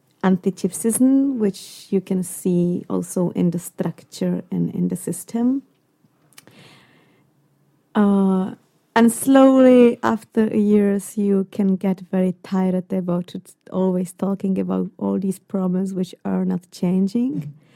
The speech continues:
So for me, the key problems are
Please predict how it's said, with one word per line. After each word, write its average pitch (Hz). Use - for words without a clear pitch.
So 240
for 220
me, 220
the 202
key 220
problems 196
are 185